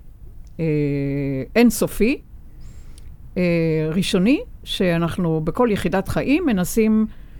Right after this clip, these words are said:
אה, ליצור יש מאין כלפי, אה, הווה מתקיים. כלומר, מה שאנחנו מכנים פה הוויה בתפארה, הוויה בתפארה היא תמיד בין היה, ה', י', ה', ליהיה, שהי' היא לפני הה.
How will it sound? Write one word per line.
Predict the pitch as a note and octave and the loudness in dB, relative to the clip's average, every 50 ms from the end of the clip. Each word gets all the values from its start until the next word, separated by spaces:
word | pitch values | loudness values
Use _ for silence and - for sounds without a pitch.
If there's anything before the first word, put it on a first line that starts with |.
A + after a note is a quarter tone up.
| - - - - - - - - - | -18 -16 -18 -18 -16 -16 -16 -8 -4
אה, | F#3+ F3 E3+ E3+ E3 E3 E3+ | -2 0 0 0 0 0 0
ליצור | F3 F#3+ - - C4+ C4 A#3+ A#3 | 0 -2 2 4 4 4 6 6
יש | G#3 A3+ B3 A3 - - | 6 6 6 6 4 4
מאין | G#3 F#3 - - G#3+ B3+ D4 D#4 E4+ D#4 - | 2 2 4 4 4 6 6 4 4 0 0
כלפי, | - F#3 E3+ - G3+ G3 F#3 F#3 F3+ F3+ | -2 -2 0 2 2 2 2 2 2 2
אה, | E3+ D#3+ D#3+ D#3 E3 F3+ | 2 4 4 2 2 2
הווה | - F3+ D#3 F3+ | 2 4 6 6
מתקיים. | F#3 F3 D#3 - - E3 D3+ C3+ C3 C3 | 6 6 4 2 0 2 2 2 2 0
כלומר, | C3 - - F3 E3+ F3+ | 0 0 0 0 2 2
מה | F#3+ G#3 A#3 A#3+ | 2 2 2 2
שאנחנו | - - G3 F3+ E3+ D#3+ E3 E3 D#3+ D#3+ - F3 | 2 2 2 2 2 2 2 0 0 0 0 0
מכנים | D#3+ - - F3+ F#3 F#3 F3 | 0 0 0 2 2 2 2
פה | - F3 | 2 0
הוויה | D#3 D3 C#3+ D#3+ E3 E3+ | 0 2 2 2 2 2
בתפארה, | E3 D#3 - D#3+ - - D3+ D3+ G3+ B3 C#4+ E4+ E4 - - - - - - - - - | 2 0 -2 0 2 2 2 4 4 2 2 2 -2 -6 -14 -18 -18 -18 -18 -12 -8 -6
הוויה | F3+ D#3 E3 F#3+ | 0 2 2 4
בתפארה | G3+ D#3+ - F#3 D#3 - - F#3 G#3+ | 4 2 0 0 2 4 4 4 4
היא | A#3 G3+ | 2 2
תמיד | - F3+ D#3+ G3 C4 A#3+ G#3 | 2 2 2 4 2 2 2
בין | F#3 E3+ E3 | 0 2 2
היה, | D3+ C#3+ D3+ D3 E3 G#3 C4+ F4 - - - - - - - - - - - - - - - - - | 4 4 4 4 4 4 4 4 2 -4 -12 -18 -18 -18 -18 -18 -18 -18 -18 -18 -18 -18 -18 -4 2
ה', | F#3+ G3+ F#3+ E3 D#3+ F3 - - | 4 4 4 4 2 0 0 4
י', | F3 G3 | 4 6
ה', | G3 F3 D3+ F#3 B2+ B2+ E3+ G3+ B3 D#4+ A4 - - - - - - - | 6 4 2 0 0 2 4 4 4 2 0 -4 -8 -14 -16 -14 -10 0
ליהיה, | F#3+ F#3+ F3+ F#3+ F3+ E3+ F3 E3+ E3 F3+ A3 C#4+ E4 - - - - - - - | 2 2 2 4 2 2 4 4 4 6 4 4 2 0 -6 -14 -14 -14 -12 -4
שהי' | - - - F3+ E3 D#3 E3 G#3 D4+ G4 G4+ D4 C4 - - - - - - | 0 2 4 4 6 6 6 6 6 6 6 4 2 0 -4 -6 -8 -12 -4
היא | - G#3+ F#3+ | 0 0 0
לפני | F#3 - G3 F#3 E3+ | 0 0 2 2 2
הה. | D#3 | 2